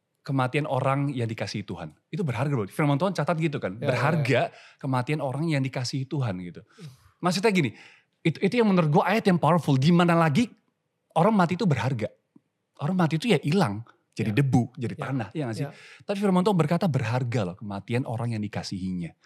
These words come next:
Speaker 2: Uh.
Speaker 1: Jadi actually kita tuh nggak perlu berduka cita kalau ditinggal sama orang yang kita kasihi. Tetap kita nangis iya, karena
Speaker 2: Ya.
Speaker 1: ada saatnya menangis,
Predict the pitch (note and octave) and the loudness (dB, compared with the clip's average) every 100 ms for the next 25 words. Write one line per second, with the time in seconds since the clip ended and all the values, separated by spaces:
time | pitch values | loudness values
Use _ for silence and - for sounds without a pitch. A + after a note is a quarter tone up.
0 | _ _ _ _ _ - _ - C#3+ G#3 | _ _ _ _ _ -20 _ -6 -2 0
1 | - - E3 E3+ A3+ - F3+ B3+ F#3+ D3 | 0 0 2 2 0 -2 -2 0 0 0
2 | - B2+ A2+ A2 A#2 A#2 - D3 - G2+ | -2 -4 -4 -4 -4 -6 -4 -6 -4 -6
3 | G2 - A#2+ A#2+ G2+ G#2 A2 B2+ B2 G2 | -6 -8 -6 -4 -4 -4 -4 -4 -6 -8
4 | G#2+ A#2+ F#2+ F2+ F#2 F2 F2 A#2 F2 - | -6 -6 -6 -10 -10 -12 -14 -14 -16 -18
5 | _ _ - - F#3 - D3 E3+ E3+ - | _ _ -6 -2 -2 0 0 0 -2 -8
6 | - A#2 B2 D3+ A#2 F#2 E2+ - B2+ C3+ | -6 -2 0 0 -2 -6 -8 -8 -2 0
7 | A#2 A2+ G#2 G#2+ G2+ F2+ C3 A3+ - | 0 0 -2 -2 -2 -2 -2 -4 -8